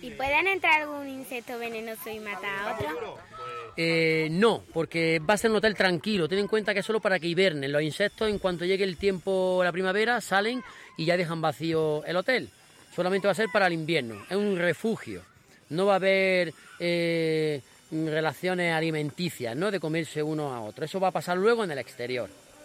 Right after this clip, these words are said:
Speaker 1: ¿Y qué va a pasar con el hotel cuando ya pase una vez? ¿Va, vamos a seguir utilizándolo?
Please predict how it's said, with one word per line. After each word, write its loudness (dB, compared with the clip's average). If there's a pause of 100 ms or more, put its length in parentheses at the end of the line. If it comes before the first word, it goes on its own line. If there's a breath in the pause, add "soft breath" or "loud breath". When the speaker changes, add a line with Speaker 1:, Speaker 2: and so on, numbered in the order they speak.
(260)
Speaker 1:
¿Y -10
qué -4
va 0
a -4
pasar -10
con -8
el -4
hotel -6
cuando -8
ya -4
pase -12
una -8
vez? -6
¿Va, -4 (280)
vamos -6
a -6
seguir -8
utilizándolo? -10